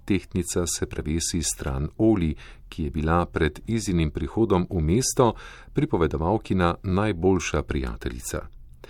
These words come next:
Čeprav Oli uradno zanimajo fantje, zaradi njunih dotikov in ljubosumja bralec dobi nejasen vtis, da se med njo in pripovedovalko vseeno nekaj plete.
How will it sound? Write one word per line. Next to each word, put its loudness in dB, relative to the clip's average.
Čeprav 6
Oli 8
uradno 4
zanimajo 2
fantje, 2
zaradi 2
njunih 2
dotikov 0
in 0
ljubosumja 0
bralec 2
dobi 0
nejasen 2
vtis, -2
da 2
se -2
med -2
njo 2
in -2
pripovedovalko 2
vseeno 0
nekaj -2
plete. -4